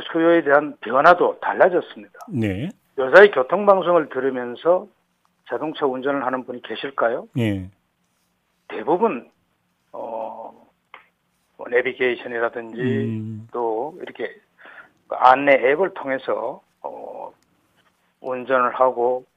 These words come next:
Speaker 1: 편리하게 교통을 이용하고 있습니다.
Speaker 2: 예, 예.
Speaker 1: 어, 그렇다면은 이런 시대의 급격한 변화에 부응하기 위해서는
Speaker 2: 음.
Speaker 1: 이 교통방송도 좀 달라져야 한다.
Speaker 2: 음.
Speaker 1: 방향을 바꿔야 한다.
Speaker 2: 그게 이제
Speaker 1: 하는
Speaker 2: 교육,
Speaker 1: 것이,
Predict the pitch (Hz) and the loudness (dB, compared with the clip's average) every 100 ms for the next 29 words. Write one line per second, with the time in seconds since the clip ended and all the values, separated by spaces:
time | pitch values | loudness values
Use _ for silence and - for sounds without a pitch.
0 | _ - 156 143 120 107 - 110 - 135 | _ 2 4 6 4 2 -8 -10 -4 -4
1 | 117 123 117 135 127 - - 101 110 127 | -2 -2 0 -2 -4 -8 -16 -14 -6 -2
2 | 113 110 92 85 85 - _ _ - - | 0 0 -4 -6 -12 -16 _ _ -14 -8
3 | 202 202 185 185 135 123 131 110 110 143 | -6 -4 -2 0 -2 -4 -8 -12 -14 -10
4 | 151 139 - 170 156 139 117 110 - 127 | -10 -10 -4 0 2 2 -2 -4 -8 -6
5 | 147 139 123 104 107 135 160 - 135 135 | -4 -4 -6 -10 -4 -2 -2 -6 -8 -2
6 | 143 139 101 127 139 123 101 104 131 120 | -2 -4 -6 -6 -6 -8 -12 -8 -6 -4
7 | 113 110 104 - - - 123 110 - - | -6 -8 -12 -16 -20 -16 -12 -12 -14 -8
8 | 160 175 143 113 113 139 143 139 - 120 | -6 -2 0 0 0 -6 -4 -6 -8 -12
9 | - 113 143 165 135 101 98 95 120 - | -2 4 6 6 4 0 -4 0 0 0
10 | - 113 110 110 110 - 104 123 147 147 | -4 -4 -4 -8 -10 -8 -6 -4 2 2
11 | 165 160 95 - 131 165 120 104 113 127 | 2 -4 -8 -2 4 4 4 -2 0 0
12 | 120 107 117 104 - 117 151 180 151 - | 2 -2 -2 -6 0 4 6 6 2 0